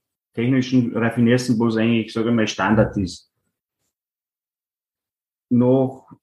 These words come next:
fünf Wochen haben wir schon mal einen gefunden. Leider waren wir zu spät. Der ist uns vor der Nase weggekauft worden.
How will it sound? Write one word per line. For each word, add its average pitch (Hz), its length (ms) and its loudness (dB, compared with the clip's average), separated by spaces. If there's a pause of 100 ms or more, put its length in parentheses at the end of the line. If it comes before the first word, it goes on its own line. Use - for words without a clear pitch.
(340)
fünf 147 340 -4
Wochen 143 420 0
haben 139 140 2
wir 135 160 2
schon 131 220 2
mal 127 140 0
einen 120 240 -2
gefunden. 143 540 -2
Leider 123 280 2
waren 127 140 0
wir 117 120 -2
zu - 120 -16
spät. 131 420 -6 (460)
Der 117 160 -2
ist 120 120 -2
uns 120 120 -2
vor 123 160 0
der 120 100 4
Nase 120 280 2
weggekauft 131 520 -2
worden. 135 380 0